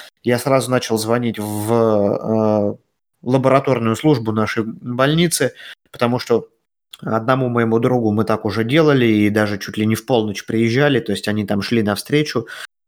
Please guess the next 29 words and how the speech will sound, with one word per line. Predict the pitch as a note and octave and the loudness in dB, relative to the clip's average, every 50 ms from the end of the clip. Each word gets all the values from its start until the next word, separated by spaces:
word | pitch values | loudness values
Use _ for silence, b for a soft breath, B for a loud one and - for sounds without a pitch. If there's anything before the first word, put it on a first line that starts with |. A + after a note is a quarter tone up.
| _ - | _ -2
Мы | A2+ A2+ A2+ A2+ A2 G#2+ | 2 2 4 4 2 2
говорили, | G#2 A2+ A#2 A2+ A#2 A#2+ B2+ B2 A2+ | 2 2 4 4 4 4 4 2 0
что | G#2+ - - A2 | -2 -2 -2 -2
мы | G#2+ G#2+ | -2 0
сами | - A#2+ A2+ G#2+ G2+ | 0 0 0 0 0
за | G2+ A2+ G#2+ | 0 -2 -2
все | - A#2 G#2 | 0 -2 0
заплатим, | G#2 A2+ A2+ - C3+ D#3+ D#3+ - A2+ G#2+ G#2 | 0 -2 -2 0 -2 -2 -2 -2 -4 -4 -2
и | |
то | G2 - | 0 0
есть, | G#2+ G2+ - | -2 -2 -2
как | - - - G2+ - - | -4 -4 -6 -6 -6 -4
правило, | - A2+ B2 C3 B2+ A2+ - | -2 0 2 2 2 0 0
там | - - G2+ G2+ G2+ | -2 -4 -6 -4 -2
быстро | A2+ A2+ - - - F#2+ | -2 -2 -4 -6 -10 -6
все | - - - A2 | -6 -2 0 0
это | G#2 G2+ - G#2+ | -2 -2 -2 -6
решалось. | G#2 F#2+ - - C#3+ D3+ D3+ D3+ D3+ - B B B B _ _ _ _ _ _ _ _ _ | -4 -4 -2 0 2 2 2 2 0 -6 B B B B _ _ _ _ _ _ _ _ _
И | - D#3+ F#3 G3 | 2 4 6 6
мы | F3 E3 F3+ F3+ | 6 6 4 4
поехали, | F3+ D3 C3+ C#3 D#3 - - D#3 C3 | 4 2 4 4 2 2 2 2 2
это | C3 C3 B2+ | 2 2 2
было | B2+ C#3+ D3 C3+ B2 | 2 4 4 4 4
время, | G#2 - D3 E3 E3 D#3 A#2+ - - - | 4 4 2 4 4 2 0 -2 -4 -4
э, | - B2+ A#2+ A#2+ A#2 A2+ A2+ A2+ A2+ A2+ A2 | -2 0 2 2 2 2 2 2 2 4 4
я | A#2+ B2+ | 2 2
щас | - - A#2+ - | 0 0 -4 -2
так | - A#2 A2+ - | -2 -2 -2 -2
скажу | - - A#2 A2 A2 A2+ G#2+ G#2 - - | -2 0 0 0 2 0 0 0 -4 -8